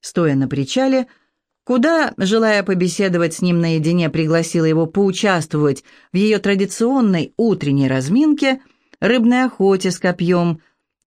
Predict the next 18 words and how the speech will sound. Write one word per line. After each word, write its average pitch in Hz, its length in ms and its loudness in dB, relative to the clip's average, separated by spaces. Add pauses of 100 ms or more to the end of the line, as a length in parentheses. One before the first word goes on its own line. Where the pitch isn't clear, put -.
"вы 147 240 -2
стали 156 360 -2
бы 175 140 -2
куда 185 240 0
более 180 300 0
счастливым 220 560 -2
человеком, 233 680 -2 (220)
будь 185 240 0
у 170 60 2
вас 160 260 -2 (160)
занятие, 170 840 0 (300)
на 180 160 0
которое 190 500 0
вы 180 120 0
бы 170 120 -2
тратили 180 420 -2
свободное 165 640 -2
время. 156 380 -2